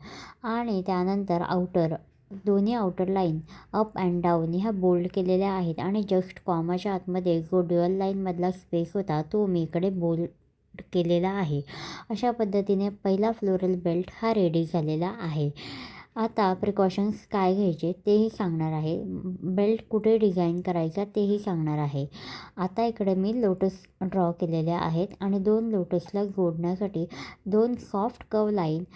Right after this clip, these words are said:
then अप्पर साईडला स्वर्ल किंवा सर्कल आणि लोअर साईडला मी लीफ डिझाईन केलेले आहेत. सेम किंवा थोडेफार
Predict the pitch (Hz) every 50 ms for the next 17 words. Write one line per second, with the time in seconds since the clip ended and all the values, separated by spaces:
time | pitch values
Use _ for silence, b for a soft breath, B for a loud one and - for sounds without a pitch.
0 | B B B _ _ 196 202 214 208 196 180 175 190 B B B B B B 190
1 | - - - 220 226 226 226 - - 190 170 170 160 170 165 160 185 B B B
2 | B B - - 196 - - 233 226 214 190 180 196 196 B B B B _ -
3 | 233 233 220 208 185 170 185 196 208 - - _ _ _ - 185 - - 220 214
4 | 214 214 214 190 175 170 196 196 B B B B - 190 208 214 220 220 202 196
5 | 196 190 180 180 185 202 220 220 220 - 190 165 165 - 165 170 196 220 - -
6 | _ - _ _ _ _ _ _ - 202 214 220 214 190 185 208 226 214 196 196
7 | 196 226 240 240 240 - 196 185 185 170 185 175 175 180 185 180 185 170 165 165
8 | 165 165 175 180 180 180 160 156 151 147 151 B B B B B B B B _
9 | - - - - - - - - 269 262 247 208 190 185 185 - - 240 240 233
10 | 220 196 190 190 - - 208 202 208 214 247 247 - 247 214 208 220